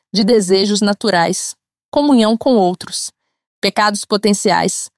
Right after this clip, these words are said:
Fofoca, esnobismo. Quinto, conforto físico. Exemplo de expressão adequada de desejos naturais. Preferência ao conforto. Pecados potenciais.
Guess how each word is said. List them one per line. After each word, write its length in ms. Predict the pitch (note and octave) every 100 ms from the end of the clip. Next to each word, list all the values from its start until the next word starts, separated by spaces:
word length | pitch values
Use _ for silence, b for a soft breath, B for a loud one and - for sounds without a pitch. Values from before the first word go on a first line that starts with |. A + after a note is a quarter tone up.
| _ _
Fofoca, 640 | - F#3+ - F#3 G3+ G#3+ G#3 _
esnobismo. 800 | - G3+ G3 F3 F#3+ F#3 G3 F#3+ - _ _
Quinto, 240 | - E4+ -
conforto 500 | D4+ B3 A#3+ A3+ B3
físico. 600 | - G#3+ G3 - - - _ _ _ -
Exemplo 560 | G3+ F#3 G#3 A#3 C4
de 100 | G#3
expressão 580 | A#3 - A3+ A3 - C4
adequada 720 | C#4 C4 - G#3 G3 G3+ G#3 - _ -
de 120 | F#3+
desejos 600 | A3 G#3+ F3+ F#3+ F#3+ G3+
naturais. 760 | G3 G3 G3 F3 E3+ - - - _ _ _ _ _
Preferência 840 | A3 A3 - G#3 G#3 B3+ - C#4 B3
ao 160 | - G#3
conforto. 640 | G#3+ - F3+ F3 - _ _ _ _ _
Pecados 480 | - C4 - B3 A#3+
potenciais. 840 | - B3 B3+ A#3+ A#3+ E3+ F#3 -